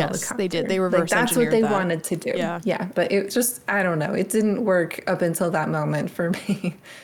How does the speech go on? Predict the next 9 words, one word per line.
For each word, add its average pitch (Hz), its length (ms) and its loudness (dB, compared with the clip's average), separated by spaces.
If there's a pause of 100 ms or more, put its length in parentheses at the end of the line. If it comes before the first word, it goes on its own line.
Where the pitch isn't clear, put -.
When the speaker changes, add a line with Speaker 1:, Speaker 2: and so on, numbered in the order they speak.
(360)
Speaker 2:
You 240 180 -2
make 320 220 2
an 392 80 4
excellent 285 400 0
point. 190 340 -2
It's, - 280 -4
it's 233 180 0
very, 277 500 2
like, 196 400 -2